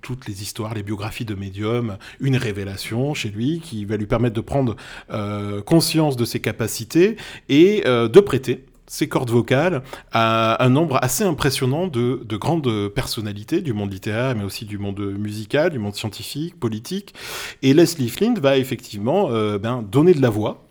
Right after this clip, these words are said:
euh, en, en se faisant l'intermédiaire, euh, de Churchill, de Marilyn Monroe, euh, de Conan Doyle, euh, euh, d'Oscar Wilde et de Frédéric Chopin.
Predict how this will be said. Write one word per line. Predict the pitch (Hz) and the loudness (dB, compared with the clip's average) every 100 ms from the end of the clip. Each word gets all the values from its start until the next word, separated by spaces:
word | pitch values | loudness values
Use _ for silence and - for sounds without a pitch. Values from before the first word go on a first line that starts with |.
| _ - - - - | _ -16 -14 -10 0
euh, | 117 113 110 110 107 107 107 110 | 4 6 6 4 2 2 0 0
en, | - 127 127 | 0 0 2
en | 131 | 0
se | - 123 | 0 -2
faisant | 131 113 151 175 | 0 2 2 4
l'intermédiaire, | 127 135 120 110 101 113 139 190 180 113 - - - | 2 2 2 0 0 0 4 4 2 -2 -6 -12 -2
euh, | 113 107 107 104 104 107 107 | 0 2 2 2 0 0 0
de | 98 110 131 | 0 2 4
Churchill, | 131 123 - 123 170 95 - - - - | 2 -2 -2 -2 -2 -6 -14 -20 -20 2
de | 123 | 4
Marilyn | 120 120 120 | 6 6 6
Monroe, | 131 175 147 113 131 156 170 165 | 8 8 6 8 8 8 6 4
euh, | 117 113 | 2 2
de | 127 | 2
Conan | 139 143 170 | 4 4 4
Doyle, | 127 123 147 165 165 | 6 6 6 6 4
euh, | 110 113 113 - - - | 4 2 0 -12 -14 -10
euh, | - 107 | -6 0
d'Oscar | 117 139 175 160 | 2 2 2 4
Wilde | 143 165 180 | 4 4 2
et | 196 247 | 0 0
de | 208 | 0
Frédéric | - 139 139 | -2 -2 0
Chopin. | - 123 104 | -2 -4 -6